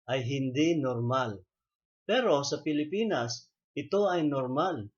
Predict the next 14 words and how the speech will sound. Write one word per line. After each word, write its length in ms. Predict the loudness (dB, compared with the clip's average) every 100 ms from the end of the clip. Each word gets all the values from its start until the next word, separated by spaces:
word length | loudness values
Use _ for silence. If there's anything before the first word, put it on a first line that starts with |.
| _ _ _
Ito 320 | -8 0 2
ay 160 | 4 2
nakagawian 880 | 0 0 -2 -2 -2 -2 -2 -2 -2
na. 240 | -2 -6 -12 _ _ _ _ _ _ _ -8
At 160 | -8 -6
ito 400 | -6 -2 0 2
ay 240 | 2 0 -2
mali. 480 | -2 -2 0 -2 -4 -10 -20 _ _ _ _ _ -12 -8
At 160 | -4 -4
bakit 320 | -4 -4 -6
mali? 320 | -4 -2 -4 -6 -20 _ _ _ -20 _ _ _ _ _ -6
Ang 80 | -2
inyong 320 | 0 0 0
mga 180 | 0